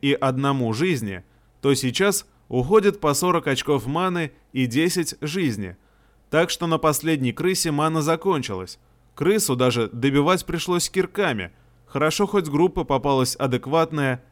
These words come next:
и помогла. Нужно было бы сходить воды попить, чтобы восстановить ману, но между теми участками, где работали мы сейчас, и выходом с рудника уже восстановились крысы,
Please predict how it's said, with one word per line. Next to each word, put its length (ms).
и 80
помогла. 640
Нужно 440
было 300
бы 100
сходить 460
воды 320
попить, 440
чтобы 480
восстановить 720
ману, 400
но 220
между 400
теми 300
участками, 720
где 200
работали 480
мы 180
сейчас, 560
и 140
выходом 500
с 80
рудника 520
уже 260
восстановились 720
крысы, 480